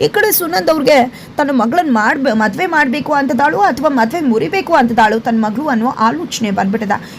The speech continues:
ಆದ್ರೆ ಇಲ್ಲಿ ಕುಸುಮ ಅವ್ರಿಗೆ ಭಾಗ್ಯ ಏನೇ ಮಾಡ್ತಿದ್ರು ಅದರಿಂದ ಒಂದು ಒಳ್ಳೆ ಉದ್ದೇಶನೇ ಇದೆ ಅನ್ನೋದು ತುಂಬಾ ಚೆನ್ನಾಗ್ ಗೊತ್ತದ. ಆ ಕಡೆ ತಂಗಿನ ತುಂಬಾ ಮುದ್ದಾಗಿ ರೆಡಿ ಮಾಡ್ತಾರೆ. ತುಂಬಾ ಮುದ್ದಾಗಿ ರೆಡಿ ಮಾಡಿದಷ್ಟು ಇಲ್ದೆ, "ನಿನ್ಗೆ ಹುಡುಗ ಇಷ್ಟ ಆಗಿದಾನ?" ಅಂತ ಕೇಳಿದಾಗ, "ಹಾ ಅಕ್ಕ, ಇಷ್ಟ ಆಗಿದಾನೆ" ಅಂತ ಪೂಜಾ ಹೇಳ್ತಾಳೆ.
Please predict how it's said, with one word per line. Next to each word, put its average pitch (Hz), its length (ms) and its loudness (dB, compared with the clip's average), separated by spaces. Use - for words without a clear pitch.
ಆದ್ರೆ 392 240 2
ಇಲ್ಲಿ 320 180 -4
ಕುಸುಮ 269 360 0
ಅವ್ರಿಗೆ 269 200 2
ಭಾಗ್ಯ 233 320 2
ಏನೇ 233 380 0
ಮಾಡ್ತಿದ್ರು 269 520 0
ಅದರಿಂದ 233 400 2
ಒಂದು 247 200 0
ಒಳ್ಳೆ 240 320 0
ಉದ್ದೇಶನೇ 254 600 -2
ಇದೆ 247 280 -2
ಅನ್ನೋದು 214 300 0
ತುಂಬಾ 277 240 -4
ಚೆನ್ನಾಗ್ 196 320 -4
ಗೊತ್ತದ. 202 260 -4
ಆ 277 120 4
ಕಡೆ 349 260 -2
ತಂಗಿನ 285 420 -2
ತುಂಬಾ 277 240 -4
ಮುದ್ದಾಗಿ 269 500 0
ರೆಡಿ 226 240 0
ಮಾಡ್ತಾರೆ. 233 540 0
ತುಂಬಾ 226 260 0
ಮುದ್ದಾಗಿ 240 420 0
ರೆಡಿ 233 240 0
ಮಾಡಿದಷ್ಟು 233 600 -2
ಇಲ್ದೆ, 240 220 0
"ನಿನ್ಗೆ 254 260 2
ಹುಡುಗ 247 260 2
ಇಷ್ಟ 233 220 -6
ಆಗಿದಾನ?" 202 440 0
ಅಂತ 277 160 0
ಕೇಳಿದಾಗ, 285 540 0
"ಹಾ 247 200 0
ಅಕ್ಕ, - 180 -8
ಇಷ್ಟ 226 200 -6
ಆಗಿದಾನೆ" 240 640 0
ಅಂತ 202 180 -2
ಪೂಜಾ 262 360 0
ಹೇಳ್ತಾಳೆ. 226 800 0